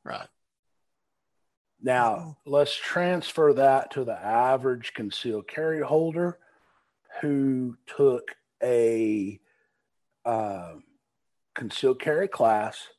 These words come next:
Speaker 2: that last, in, in my state, it lasted eight hours. They had to shoot fifty rounds. That's not for score.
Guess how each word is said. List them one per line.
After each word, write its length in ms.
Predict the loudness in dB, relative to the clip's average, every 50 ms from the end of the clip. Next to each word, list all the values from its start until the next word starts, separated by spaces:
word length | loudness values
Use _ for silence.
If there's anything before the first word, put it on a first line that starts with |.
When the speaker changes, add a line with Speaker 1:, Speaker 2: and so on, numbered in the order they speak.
| _ _
Speaker 2:
that 200 | -8 -8 -6 -4
last, 340 | -2 0 0 0 -2 -4 -10 _ -12 -12 -8 -8
in, 160 | -8 -8 -8
in 240 | -8 -8 -6 -4 -2
my 220 | 2 2 2 2
state, 400 | 2 0 -4 -4 -2 -2 -2 -2 -4
it 140 | -8 -10 -10
lasted 480 | -10 -8 -8 -6 -8 -8 -10 -14 -16 -16 -14 -4
eight 220 | -2 -2 2 4
hours. 560 | 4 6 6 6 4 2 0 -2 -4 -8 -12 -16 -18 -20 -20 -20 -20 _ _ _ _ _
They 120 | -4 -4
had 280 | -4 -2 -2 -2 -2 -4
to 60 | -6
shoot 360 | -8 -8 -8 -6 -6 -8 -8 -12 -16 -20 -20 _ _ _
fifty 380 | 0 0 0 0 -4 -6 -6 -2
rounds. 720 | 0 0 0 0 0 -2 -4 -4 -6 -6 -8 -10 -12 -18 _ _ _ _ _ _ _
That's 340 | -6 -6 -6 -6 -8 -12 -12
not 600 | -10 -8 -8 -6 -6 -2 0 0 0 0 -2 -2
for 140 | -2 -2 -2
score. 680 | -2 -4 -6 0 4 4 4 4 2 -2 -4 -4 -8 -12